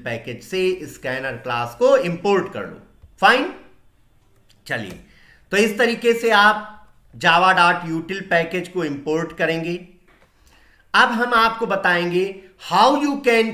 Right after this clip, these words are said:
create the object of scanner class, how you can create the object of scanner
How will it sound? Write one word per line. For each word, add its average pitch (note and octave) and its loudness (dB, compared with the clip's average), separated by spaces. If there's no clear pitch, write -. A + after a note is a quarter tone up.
create F3 0
the F#3+ -2
object B3 0
of E3+ 4
scanner D3 -4
class, G2 -8
how E3+ 2
you A3+ -2
can F#3+ -2
create F3 -4
the D#3+ -2
object A#3+ 0
of E3+ 4
scanner C#3 -6